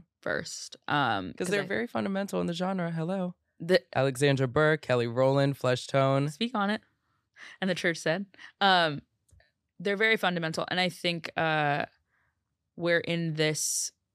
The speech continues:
Speaker 1: everyone is in, like, a reclamation period of finding out where they're from
Speaker 2: Mm-hmm.
Speaker 1: and the roots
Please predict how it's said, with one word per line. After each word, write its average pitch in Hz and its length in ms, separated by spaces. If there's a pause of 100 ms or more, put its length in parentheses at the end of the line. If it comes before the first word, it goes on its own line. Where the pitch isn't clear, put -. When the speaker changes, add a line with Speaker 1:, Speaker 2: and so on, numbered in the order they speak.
(220)
Speaker 1:
everyone 147 460
is 156 160
in, 151 120
like, 143 140
a 147 60
reclamation 147 560
period 143 560
of 139 400 (180)
finding 147 280
out 135 240 (460)
where 165 140
they're 156 120
from 151 520 (120)
Speaker 2:
Mm-hmm. 123 300
Speaker 1:
and 160 120
the 147 80
roots 147 360